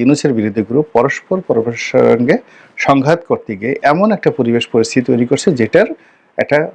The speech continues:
যে ভ্যাকুয়াম তৈরি হচ্ছে, সেখানে আওয়ামী লীগকে তারা ঢুকিয়ে দিচ্ছে অথবা আওয়ামী লীগ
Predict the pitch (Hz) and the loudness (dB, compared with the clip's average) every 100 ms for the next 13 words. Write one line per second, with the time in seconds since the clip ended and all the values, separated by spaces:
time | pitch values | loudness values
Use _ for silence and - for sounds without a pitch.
0 | _ _ - 123 110 107 - 233 220 151 | _ _ -16 -6 -4 -2 2 2 4 4
1 | 117 113 202 - - 139 339 - _ _ | 2 -2 -4 -2 0 2 0 -2 _ _
2 | _ _ _ - 131 123 120 120 - 117 | _ _ _ 0 2 2 0 -4 -4 -2
3 | 107 101 127 160 151 147 - 196 - - | -2 -2 2 4 2 -2 -6 -8 -6 -6
4 | 113 107 101 107 110 | 0 4 4 2 0